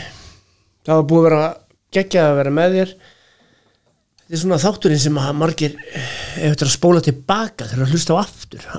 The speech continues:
aftur, hvað sagði hann? <laughs> Ég sé það fyrir mér. <laughs> Frábært að fá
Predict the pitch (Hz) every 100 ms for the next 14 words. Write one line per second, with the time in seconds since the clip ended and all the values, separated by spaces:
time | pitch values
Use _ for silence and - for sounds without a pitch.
0 | 190 - - - 147 - 170 113 - -
1 | _ _ - - 185 - 151 151 156 127
2 | 127 - - 196 - - - - - -
3 | - - - - - 147 147 139 123 127